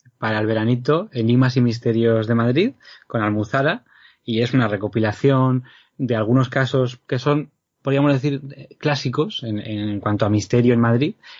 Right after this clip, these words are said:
leyendas, edificios encantados y demás, siempre, mm, investigados de nuevo, siempre buscando la información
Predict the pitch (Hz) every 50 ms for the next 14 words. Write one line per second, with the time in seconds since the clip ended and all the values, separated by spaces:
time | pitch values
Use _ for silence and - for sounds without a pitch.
0 | - - 110 104 101 107 117 117 117 113 110 110 110 110 - - 107 95 - 110
1 | 101 107 104 104 101 - 101 101 - 117 113 113 113 117 117 113 110 113 123 135
2 | 165 180 - _ _ - - - - - - _ _ - - _ - - - 156
3 | 151 143 139 135 120 - - _ _ 123 120 107 110 110 110 - - 120 117 117
4 | 117 - - 117 110 120 127 135 127 120 123 127 139 151 143 131 120 117 - -
5 | 131 127 123 123 135 131 127 127 120 117 - - - - 120 117 113 - 131 127
6 | 131 127 123 117 113 113 - 117 107 107 107 - - 135 139 139 131 123 117 113